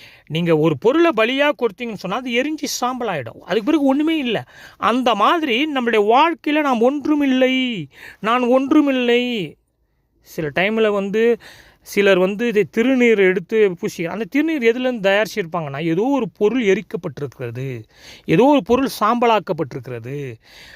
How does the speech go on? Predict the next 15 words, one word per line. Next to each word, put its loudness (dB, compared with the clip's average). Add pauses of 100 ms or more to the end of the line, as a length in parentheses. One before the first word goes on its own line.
ஏதோ 4
ஒரு 4
பொருள் 2 (300)
அது 0
தன்மையை -2
இழந்து 0
ஒன்றுமில்லாமல் 2
போயிருக்கிறது. 0
அப்போ, -4
"ஓ 4
மனுஷா, -2 (420)
நீ -2
இப்படித்தான், 0 (580)
நீ 0
ஒன்றுமில்லாதவன் 2